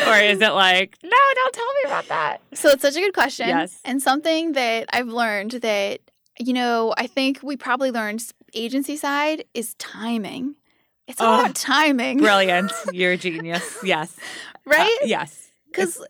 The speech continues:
Speaker 2: if we're having drinks or something and relaxing, he, he appreciates that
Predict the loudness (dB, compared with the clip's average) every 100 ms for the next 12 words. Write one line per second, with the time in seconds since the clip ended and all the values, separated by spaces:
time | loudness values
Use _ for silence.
0 | -8 -2 0 2 2 0 0 -2 -4 -4
1 | -4 -4 -4 -4 -4 -4 -2 -2 -2 -4
2 | -2 -2 -2 -8 _ _ -20 _ _ _
3 | _ -6 0 2 2 -2 -6 -6 -2 -2
4 | -2 -2 -2 -2 -4 -6 -2 0 0 -2